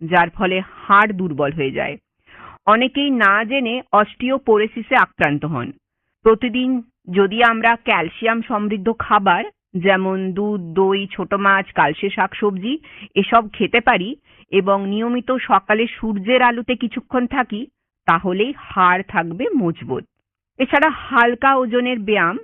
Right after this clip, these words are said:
যেমন ব্রিস্ক ওয়াক, স্কিপিং, হাড়কে সক্রিয় রাখে। এটা যেন আমরা না ভুলি যে চলমান হাড়ই শক্ত হাড়। এই সময় নারীদের আয়রনের ঘাটতি কিন্তু আমাদের নীরব শত্রু হয়।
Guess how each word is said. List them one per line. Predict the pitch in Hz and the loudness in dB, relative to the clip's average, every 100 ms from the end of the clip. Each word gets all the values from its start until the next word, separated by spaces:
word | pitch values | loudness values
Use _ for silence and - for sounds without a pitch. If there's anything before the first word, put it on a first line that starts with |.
| 370 | -8
যেমন | 185 196 190 190 190 185 _ _ _ 165 | -2 0 0 -2 -4 -8 _ _ _ -4
ব্রিস্ক | 185 254 - - 208 | -2 -2 -4 0 4
ওয়াক, | 190 196 _ _ _ | 4 4 _ _ _
স্কিপিং, | _ 247 - 233 226 220 - | _ -6 -4 -2 -2 -4 -10
হাড়কে | - 226 190 196 277 - | -2 2 2 0 -6 -4
সক্রিয় | 233 - - 190 | -4 -4 0 2
রাখে। | 147 - 135 131 - _ _ _ - - | 2 -2 -8 -10 -14 _ _ _ -20 -4
এটা | 202 208 240 | 0 2 2
যেন | 247 269 | 2 0
আমরা | 277 269 269 285 | 2 0 0 -2
না | 269 233 214 247 | 0 0 0 -2
ভুলি | 269 247 247 359 _ | -4 -4 -6 -10 _
যে | 175 208 | 0 0
চলমান | 208 - 185 190 226 247 254 | 0 0 2 2 0 0 -2
হাড়ই | 240 - 226 202 233 254 | -4 -4 2 2 2 -4
শক্ত | 180 180 _ _ | -4 -6 _ _
হাড়। | 214 - 139 - - _ _ _ _ _ _ _ 254 | -2 0 -2 -2 -6 _ _ _ _ _ _ _ 0
এই | 294 | 0
সময় | - 302 320 | 2 2 2
নারীদের | 277 240 247 254 247 240 453 370 - | 2 0 -2 0 2 2 -2 -4 2
আয়রনের | 208 208 233 262 277 | 4 4 0 -2 -4
ঘাটতি | 220 247 - 254 | -4 -6 -4 -2
কিন্তু | 262 254 269 | 0 2 2
আমাদের | 233 226 247 | 2 -2 0
নীরব | 226 220 226 226 - | 0 2 0 0 -4
শত্রু | 160 - 156 | -8 -2 -2
হয়। | 156 117 | 0 -4